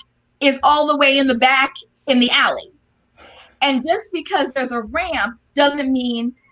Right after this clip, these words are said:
that it is, and it's accessible, doesn't mean that it's user-friendly. Doesn't mean, you know, we were in, bless our hearts, this, we were in a school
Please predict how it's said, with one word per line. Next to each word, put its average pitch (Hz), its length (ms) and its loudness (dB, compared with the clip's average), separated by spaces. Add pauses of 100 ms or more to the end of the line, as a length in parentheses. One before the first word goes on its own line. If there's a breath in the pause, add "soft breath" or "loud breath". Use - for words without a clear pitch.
(180)
that 247 220 0
it 240 340 -4
is, 226 320 -2
and 240 160 2
it's 226 120 -6
accessible, 277 1040 -4 (320 loud breath)
doesn't 285 360 -2
mean 262 380 0
that 233 180 0
it's 240 180 -4
user-friendly. 247 560 -2 (1200 loud breath)
Doesn't 294 320 2
mean, 254 380 0
you 269 100 0
know, 226 340 2 (300)
we 277 280 -4
were 311 180 -2
in, 247 400 -2 (160)
bless 285 200 2
our 254 180 2
hearts, 240 280 -2
this, 254 260 -8
we 269 140 -4
were 254 100 -4
in 233 160 -4
a 214 60 -2
school 240 600 -4